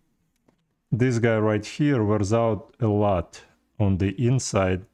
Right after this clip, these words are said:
and the problem is, uh, even if I chop off this cord right here and I put a new cord on this guy, um, the laptop gonna complain saying that it's not recognizing the power supply as being the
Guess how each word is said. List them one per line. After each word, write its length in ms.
and 260
the 60
problem 480
is, 340
uh, 220
even 440
if 220
I 140
chop 340
off 200
this 200
cord 300
right 220
here 260
and 140
I 80
put 260
a 60
new 200
cord 360
on 160
this 200
guy, 360
um, 500
the 320
laptop 360
gonna 220
complain 500
saying 540
that 280
it's 260
not 340
recognizing 720
the 80
power 320
supply 500
as 260
being 500
the 260